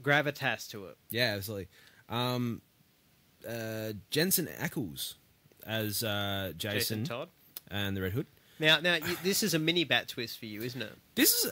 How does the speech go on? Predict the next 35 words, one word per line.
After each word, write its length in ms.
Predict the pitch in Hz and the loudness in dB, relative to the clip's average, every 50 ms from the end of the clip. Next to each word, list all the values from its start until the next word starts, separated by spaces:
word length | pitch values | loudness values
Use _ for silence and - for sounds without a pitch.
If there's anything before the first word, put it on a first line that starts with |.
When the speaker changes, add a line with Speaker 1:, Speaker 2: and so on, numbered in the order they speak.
| - - | -4 -6
Speaker 2:
it's 180 | - 151 - | -2 2 4
a 60 | 196 196 | 6 8
slight 440 | - - - 196 202 208 214 151 | 8 6 6 4 4 4 4 6
Speaker 1:
A 20 | 147 | 6
bat 200 | 170 165 - - | 6 4 4 2
twe-, 160 | - - 156 | -6 -8 -6
a 80 | 151 165 | -6 -4
nipple 260 | 170 185 180 - 170 | -2 -2 -2 -2 -4
tweak, 500 | - - - 175 160 120 - _ - - _ | -10 -6 -2 -2 -2 -2 -4 _ -20 -20 _
as 120 | 123 123 113 | -8 -8 -6
it 60 | 120 | -4
were. 100 | 120 110 | -4 -4
Speaker 2:
It's 100 | 110 - | -2 0
Speaker 1:
Somebody's 260 | 147 156 175 156 - | 0 2 2 0 0
Speaker 2:
a 40 | - | -2
Speaker 1:
tweaking 340 | - 190 190 185 - 151 131 | 0 0 0 0 -2 -4 -4
your 100 | 117 104 | 0 0
bat 180 | 110 107 - - | 0 0 0 -4
nipples, 320 | - - - - - - - _ - | -16 -16 -16 -16 -16 -18 -20 _ -6
Speaker 2:
Yeah, 80 | - 269 | -2 0
it's 60 | 262 | 2
Speaker 1:
flicking 240 | 175 180 - 214 226 | 4 4 4 4 2
Speaker 2:
tw-, 40 | 240 | 2
Speaker 1:
them, 120 | 277 330 359 | -2 -2 2
Speaker 2:
flick, 400 | - - - 262 170 - - - | 2 4 4 4 2 2 0 -6
flick. 220 | - - 185 175 | -6 -4 2 2
Speaker 1:
rubbing 220 | 170 160 175 160 | 2 2 2 0
ice 280 | 147 156 175 185 - - | 0 -2 -2 -4 -4 -8
on 100 | 147 117 | -10 -10
them, 100 | 107 101 | -10 -12
maybe. 240 | 98 90 90 90 - - _ _ _ - | -14 -16 -16 -20 -20 -20 _ _ _ -10
Speaker 2:
No, 240 | 123 123 123 120 120 | -8 -6 -4 -4 -4
no, 220 | 113 107 98 92 92 | -6 -6 -6 -6 -6
that's, 460 | 95 101 95 - - - - - - _ _ _ _ _ _ _ _ _ _ _ | -6 -8 -6 -6 -6 -6 -6 -8 -8 _ _ _ _ _ _ _ _ _ _ _
no. 120 | 98 85 | -12 -12